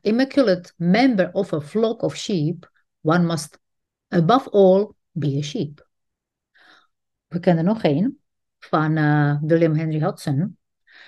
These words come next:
Eh, "You cannot fly as an eagle with the wings of a wren." En dat geldt ook, eh, voor uitzonderbegaafde kinderen.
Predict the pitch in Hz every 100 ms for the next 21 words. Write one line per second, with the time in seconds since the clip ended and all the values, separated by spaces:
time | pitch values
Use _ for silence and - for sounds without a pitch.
0 | - _ _ _ - 208 190 190 220 -
1 | 311 330 - 262 247 262 - 220 196 214
2 | 254 185 170 254 - 170 170 147 147 196
3 | 220 240 - 196 180 170 190 135 127 143
4 | _ _ _ _ _ _ _ _ _ _
5 | _ _ _ _ - 170 175 262 - 185
6 | 165 - 202 180 185 - - 190 185 175
7 | 170 165 _ _ - 185 175 - - 160
8 | 156 151 147 240 202 147 139 147